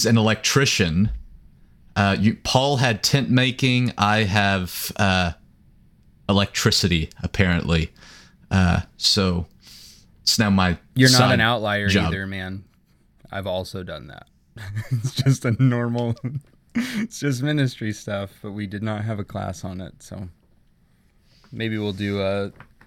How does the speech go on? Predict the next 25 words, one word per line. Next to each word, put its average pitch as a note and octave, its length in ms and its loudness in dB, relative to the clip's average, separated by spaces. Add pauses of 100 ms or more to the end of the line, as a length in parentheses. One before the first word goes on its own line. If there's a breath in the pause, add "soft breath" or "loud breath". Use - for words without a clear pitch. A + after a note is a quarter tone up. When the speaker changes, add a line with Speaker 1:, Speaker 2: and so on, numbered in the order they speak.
(520)
Speaker 2:
theology A2+ 580 2
of F#2+ 120 -4
ministry B2+ 580 -6 (220)
at B2+ 120 -12
some C#3+ 200 -6
point. D#3 340 -6 (320)
That B2+ 100 -12
could C3+ 180 -8
be G2+ 180 -6 (140)
weird. A2 420 -10 (1300)
Speaker 1:
I G#2+ 100 2
took C#3 300 0
an B2 100 4
entire G#2+ 480 2
class A#2 480 0
called F#2+ 320 0
Theology F#2 520 2
of E2 100 0
Ministry, F2+ 480 4
so - 160 0
I've F#2+ 160 0
got - 240 -2
plenty G2 400 4
of D#2 360 -4
Speaker 2:
Okay, G#2 300 -8